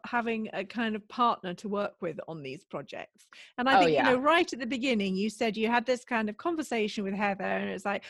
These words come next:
Speaker 1: "Oh, should we do a book?" You know, how easy was that to say yes to? And then you just figure it out as you go along. I think that's the one, that's one thing that's really helped me in the last couple of years, is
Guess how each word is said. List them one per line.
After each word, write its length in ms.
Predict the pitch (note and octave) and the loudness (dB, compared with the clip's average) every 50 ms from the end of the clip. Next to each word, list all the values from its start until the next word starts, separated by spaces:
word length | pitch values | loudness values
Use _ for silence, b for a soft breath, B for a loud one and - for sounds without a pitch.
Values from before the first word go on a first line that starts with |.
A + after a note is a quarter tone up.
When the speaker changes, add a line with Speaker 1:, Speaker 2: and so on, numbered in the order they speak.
| B B B | B B B
Speaker 1:
"Oh, 140 | - C#4+ C4 | 2 2 2
should 220 | - - B3+ B3+ | 2 0 -2 -2
we 120 | A3+ A#3+ A3+ | -2 -2 -2
do 180 | F#3+ A#3 G#3+ | 0 0 0
a 60 | G#3+ G#3+ | 0 -2
book?" 240 | F#3+ - G#3+ - - B B B B B B B _ _ _ - | -2 -2 -2 -2 -2 B B B B B B B _ _ _ 0
You 80 | D4+ C4 | 2 2
know, 160 | A#3+ F#3+ G3 - _ | 2 0 0 -4 _
how 240 | - - C#4+ D#4+ D#4 | -4 0 2 2 2
easy 340 | D4+ D4 D#4+ D4+ - B3+ A3+ | 4 2 2 2 0 -4 -6
was 160 | C4+ A3+ - | -6 -6 -6
that 220 | - G#3+ - - - | -4 -4 -4 -4 -8
to 80 | - G#3+ | -14 -12
say 180 | - - G#3 G#3 | -6 -4 -4 -4
yes 360 | G#3 A3+ G3 G#3 F#3 - - | -2 -2 -4 -4 -6 -8 -14
to? 300 | - - G#3+ F#3 E3+ F3 - | -16 -12 -8 -8 -8 -6 -4
And 160 | - A3+ A3+ | -4 -2 0
then 160 | A3+ A3+ A#3 A#3+ | 2 2 2 2
you 120 | A#3+ A#3+ | 0 -2
just 260 | A3 A3+ G#3+ - - | -2 -4 -8 -8 -6
figure 220 | - A3+ G#3 G3+ G3+ | -6 -6 -4 -4 -4
it 80 | G3+ - | -4 -4
out 300 | G3 G3+ G3 G3 - - | -4 -4 -6 -6 -8 -10
as 100 | G3+ G#3+ | -8 -8
you 80 | G3 | -8
go 200 | F3+ G3+ G3 F#3+ | -6 -4 -4 -2
along. 340 | F3+ F#3+ F#3+ E3 E3 - F3+ - | -2 0 0 -2 -2 -4 -4 -4
I 80 | G#3 | -2
think 220 | A#3 D#4+ E4+ D4+ - | -2 -2 -4 -2 -2
that's 240 | - D4+ - - - | -2 -2 -2 -2 -2
the 100 | - C#4+ | -2 -2
one, 560 | A3+ G#3 A3+ B3 B3 B3 B3 A#3+ B3 C4 C4 b b b b b b b _ _ _ _ _ _ _ | 0 0 2 2 2 2 2 2 0 0 -2 b b b b b b b _ _ _ _ _ _ _
that's 360 | G#3+ D4 D#4 G#3 - A3+ - | 2 2 2 2 0 -4 -4
one 320 | A#3+ A#3+ B3 C4 B3+ B3+ A#3+ | 0 2 2 4 2 2 0
thing 320 | - - A3+ A3 G#3+ G3+ | -2 -2 -2 -2 0 -2
that's 220 | F#3+ G3 - - - | -2 -4 -6 -8 -8
really 560 | G3 F#3+ G3 G#3 A3+ A3 G#3+ G#3 G#3 G3 G3+ | -6 -4 -2 2 4 4 4 4 4 2 -2
helped 340 | F3+ G3 G#3 G3+ - G#3+ - - | -2 -4 -6 -6 -8 -10 -12 -8
me 100 | G#3 G3+ | -8 -6
in 80 | G3 G3+ | -6 -6
the 80 | G3 | -6
last 360 | F#3 F3+ F3 E3+ F3 - - - - | -6 -6 -6 -6 -6 -8 -10 -14 -18
couple 220 | _ _ - E3+ | _ _ -12 -10
of 80 | F3 - | -8 -6
years, 520 | F3+ E3+ D#3+ - - - - - - - b b b b b b _ | -8 -6 -6 -8 -10 -12 -14 -16 -18 -18 b b b b b b _
is 280 | - G#3+ G3+ G3+ F#3+ - | 0 0 0 0 0 -4